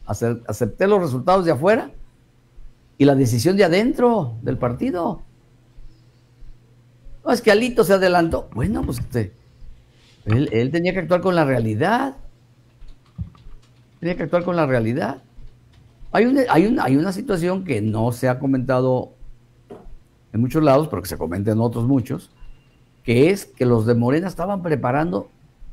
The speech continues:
romper casillas. Hay videos donde circulan dando, dando instrucciones. "Vamos a generar broncas en las casillas para que digan que los priistas otra vez están peleando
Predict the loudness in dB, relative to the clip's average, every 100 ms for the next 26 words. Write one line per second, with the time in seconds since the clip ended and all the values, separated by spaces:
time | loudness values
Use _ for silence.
0 | -20 _ -4 -2 0 0 -2 -4 -2 -4
1 | -4 -8 -8 -10 -16 _ _ -20 -20 -20
2 | _ _ _ _ -20 -20 _ -4 -2 0
3 | 4 4 6 4 2 0 0 -2 -4 -2
4 | -2 0 -2 -4 -2 0 0 -2 -6 -4
5 | -4 -2 -2 -4 -10 _ -20 -20 _ _
6 | _ _ -2 0 2 4 4 4 2 -2
7 | -4 -2 0 0 2 2 2 0 -2 -4
8 | -2 -2 -2 -2 0 2 2 0 -4 -4
9 | -4 -4 -6 -6 -2 -2 -2 -2 -4 -4
10 | 0 2 2 2 -2 -4